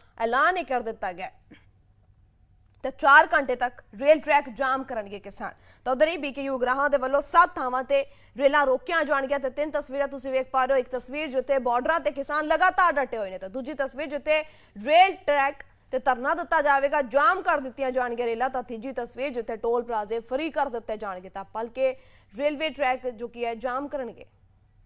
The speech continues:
ਤਾਂ ਟੋਲ ਪਲਾਜ਼ੇ ਫ੍ਰੀ ਕਰ ਦਿੱਤੇ ਜਾਣਗੇ। ਤਾਂ ਸੱਤ ਥਾਵਾਂ ਤੇ ਬੀਕੇਯੂ ਉਗਰਾਹਾਂ ਦੇ ਵੱਲੋਂ ਇਹ ਰੇਲਾਂ ਰੋਕੀਆਂ ਜਾਣਗੀਆਂ।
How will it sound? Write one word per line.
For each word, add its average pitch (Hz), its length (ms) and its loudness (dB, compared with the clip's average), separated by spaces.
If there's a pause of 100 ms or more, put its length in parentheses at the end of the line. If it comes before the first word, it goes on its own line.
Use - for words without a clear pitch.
(460)
ਤਾਂ 185 80 -14
ਟੋਲ 254 280 2
ਪਲਾਜ਼ੇ 254 540 -2 (280)
ਫ੍ਰੀ 330 200 -4
ਕਰ 349 180 0
ਦਿੱਤੇ 247 320 -6
ਜਾਣਗੇ। 175 360 -14 (600)
ਤਾਂ 214 100 -2
ਸੱਤ 339 320 2
ਥਾਵਾਂ 285 260 0
ਤੇ 294 120 2
ਬੀਕੇਯੂ 262 400 -6
ਉਗਰਾਹਾਂ 254 340 -2
ਦੇ 269 80 -2
ਵੱਲੋਂ 247 260 -2
ਇਹ 240 100 -2
ਰੇਲਾਂ 240 300 -2
ਰੋਕੀਆਂ 233 340 -10
ਜਾਣਗੀਆਂ। 220 420 -8